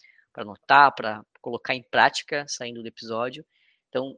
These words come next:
queria te agradecer, queria ver se você tem mais algum ponto que você queira trazer, queira colocar aí antes da gente, é, encerrar a conversa também.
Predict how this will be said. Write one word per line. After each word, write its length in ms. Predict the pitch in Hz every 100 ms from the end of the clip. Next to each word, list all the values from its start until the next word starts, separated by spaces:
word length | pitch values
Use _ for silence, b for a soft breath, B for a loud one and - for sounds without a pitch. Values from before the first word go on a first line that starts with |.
| _
queria 180 | 135 139
te 120 | 139
agradecer, 520 | 123 117 - 156 175
queria 220 | 175 143
ver 140 | 123 139
se 100 | -
você 180 | - 143
tem 300 | 156 175 165
mais 220 | 160 156
algum 180 | 156 151
ponto 280 | 156 185 -
que 100 | 151
você 200 | 139 -
queira 200 | 147 131
trazer, 380 | 123 117 127 160
queira 160 | 131
colocar 460 | - 120 110 123 123
aí 160 | 131
antes 180 | 120 -
da 80 | 123
gente, 400 | 117 117 - 117 _ _ _
é, 240 | 120 113 113
encerrar 360 | 113 117 117
a 40 | 117
conversa 380 | 113 110 107 113
também. 340 | 107 131